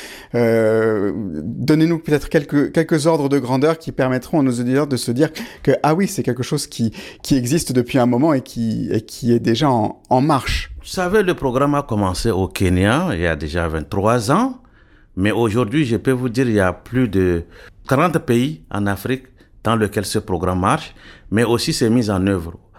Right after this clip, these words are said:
Speaker 2: en Grande-Bretagne, c'est mis en œuvre au Canada, et j'espère que aussi ce programme peut marcher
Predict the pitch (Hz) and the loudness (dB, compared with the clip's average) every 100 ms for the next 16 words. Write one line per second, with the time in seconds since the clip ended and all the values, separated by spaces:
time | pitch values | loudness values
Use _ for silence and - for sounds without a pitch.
0 | - - 85 98 107 98 92 117 139 151 | -20 -10 -4 -2 0 0 0 0 0 -2
1 | - - - 107 117 131 101 113 107 95 | -8 -14 -2 0 2 2 2 0 0 -2
2 | 98 123 123 123 170 185 - _ - _ | -2 0 0 0 -2 -4 -12 _ -20 _
3 | - 135 170 185 - _ - 85 82 120 | -2 0 2 -2 -8 _ -12 -6 -2 0
4 | - - 120 - 104 101 - 101 104 90 | -2 -2 -4 -2 -2 -2 -4 -6 -4 -4
5 | 85 87 85 92 85 78 - 82 | -4 -4 -4 -4 -2 -4 -6 -10